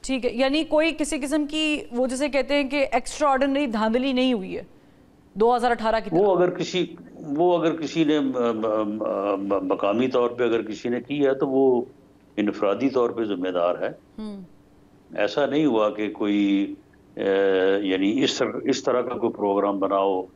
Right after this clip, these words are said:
Speaker 2: कि जी किसको cut to size करना है और किसको, किसको जो है वो, अ, क्या करना है और क्या नहीं करना, ऐसी, ऐसी कोई evidence जो है वो नहीं है। लेकिन बहरहाल अगर किसी के पास कोई evidence है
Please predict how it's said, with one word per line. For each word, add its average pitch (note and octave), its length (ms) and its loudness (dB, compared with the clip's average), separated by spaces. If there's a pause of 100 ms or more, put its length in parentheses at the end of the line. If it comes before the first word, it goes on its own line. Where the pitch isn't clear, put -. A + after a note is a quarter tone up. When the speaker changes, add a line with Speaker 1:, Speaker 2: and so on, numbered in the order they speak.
(240)
Speaker 2:
कि G#2 80 -2
जी G2+ 120 -4
किसको A2 340 0
cut G#2 260 -2
to G2+ 100 -4
size F#2+ 300 0
करना F#2+ 280 -2
है F#2+ 60 2
और F#2+ 120 0
किसको, F#2+ 500 -2
किसको F#2+ 560 -2
जो F2+ 180 0
है F2 60 2
वो, F2+ 360 0
अ, - 80 -20 (320)
क्या G2 460 0
करना F#2 320 -2
है F#2 100 2
और F#2 140 -2
क्या F#2 280 0
नहीं G#2 160 -6
करना, - 320 -6 (520)
ऐसी, A#2+ 480 0
ऐसी A#2+ 320 -2
कोई C#3 280 2
evidence G2 540 0
जो G2 100 0
है G2 60 2
वो F#2+ 140 0
नहीं A#2+ 220 0
है। B2+ 240 2
लेकिन F3+ 240 0
बहरहाल G#3+ 260 0
अगर G3+ 220 2
किसी E3+ 240 -6
के F#3 100 2
पास D3 240 0
कोई D3+ 140 0
evidence C#3 440 -2
है C#3+ 320 0